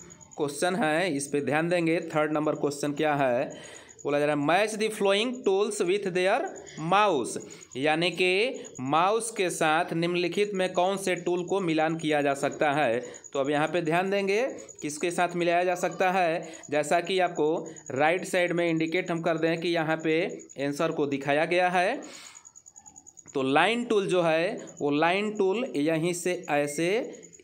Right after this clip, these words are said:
ये आपका लाइन टूल हो गया। लाइन का मतलब कि रेखा हो गया। जैसा कि आप देख सकते हैं,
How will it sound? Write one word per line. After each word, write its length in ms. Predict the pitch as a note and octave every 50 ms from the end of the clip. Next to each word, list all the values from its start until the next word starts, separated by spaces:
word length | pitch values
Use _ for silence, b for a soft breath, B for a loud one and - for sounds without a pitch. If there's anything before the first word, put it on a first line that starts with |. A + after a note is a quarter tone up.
| - - -
ये 200 | C#3 D3+ E3+ G3 - D#3+
आपका 360 | D3+ D3 D3 - E3+ F#3+ A3 C4
लाइन 380 | A3+ G#3+ F3 C3 C#3 D3+ E3 E3
टूल 160 | F3+ F#3 F3+
हो 120 | E3+ F#3
गया। 440 | F3+ F#3 F#3+ F#3 F#3+ G#3+ B3+ B3 B B B B B B B -
लाइन 360 | B2 C3+ D3 D3 D#3 E3 E3+
का 120 | E3 D#3+ D3
मतलब 340 | D3 C#3+ C#3+ D3+ D3+ D#3 D3+
कि 500 | D#3 D#3+ D#3+ D#3+ D#3+ E3+ E3 - - - -
रेखा 420 | A2+ A#2+ C#3 D3+ E3 E3 F#3+ G#3 G3+
हो 160 | G3 G3+ G3
गया। 420 | G3 G3+ G3+ G#3 A#3 C#4+ D#4+ - B B B B B B B - A#2 A2+
जैसा 280 | C#3+ D3 C#3+ D#3 D#3+
कि 320 | D#3+ D#3+ E3 E3+ F#3+ - - D3
आप 200 | C3+ C3+ C3+ C3+
देख 220 | C3+ D#3+ F3 E3+
सकते 320 | E3+ G3+ F#3+ F#3+ F#3+ G3
हैं, 540 | G3+ G3 G3 G#3 A#3 C4+ C#4+ C#4 - - -